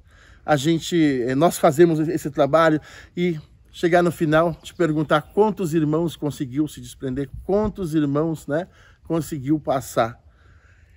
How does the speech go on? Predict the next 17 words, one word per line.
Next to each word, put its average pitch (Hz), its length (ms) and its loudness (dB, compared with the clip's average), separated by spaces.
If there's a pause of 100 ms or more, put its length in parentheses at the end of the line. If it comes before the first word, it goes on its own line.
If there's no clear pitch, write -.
(100)
E 214 160 2
é 240 60 10
isso 226 240 0
que 226 60 -6
a 214 40 -2
gente 208 220 -4
vai 214 140 -2
fazer, 190 320 -2
vai 175 140 0
interceder, 170 680 0
vai 151 200 4
orar 156 420 2
por 156 160 -4
esses 139 260 -6
irmãos, 143 840 -4 (560)
vai 160 220 6
pedir, 147 640 -4